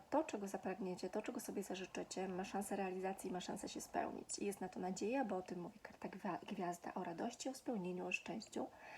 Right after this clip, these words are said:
I w radzie, w tej pozycji, mm, wskazuje na to, abyście po prostu wypowiadali głośno swoje życzenia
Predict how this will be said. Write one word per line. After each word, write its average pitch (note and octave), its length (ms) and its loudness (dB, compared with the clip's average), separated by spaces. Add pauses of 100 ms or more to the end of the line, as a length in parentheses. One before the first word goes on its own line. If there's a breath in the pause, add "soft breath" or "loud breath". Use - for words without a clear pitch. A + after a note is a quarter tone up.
(680 loud breath)
I A3+ 100 2
w - 80 -6
radzie, G3+ 560 2
w - 40 -18
tej A3 160 0
pozycji, A3+ 680 -2
mm, F#3+ 720 -2 (540)
wskazuje A3 420 0
na F3 120 2
to, D4 200 6
abyście G4+ 280 2
po - 120 -6
prostu - 440 -6
wypowiadali A#3+ 800 -4 (260)
głośno G#3 340 -6
swoje B3 320 -6
życzenia C#4+ 500 -4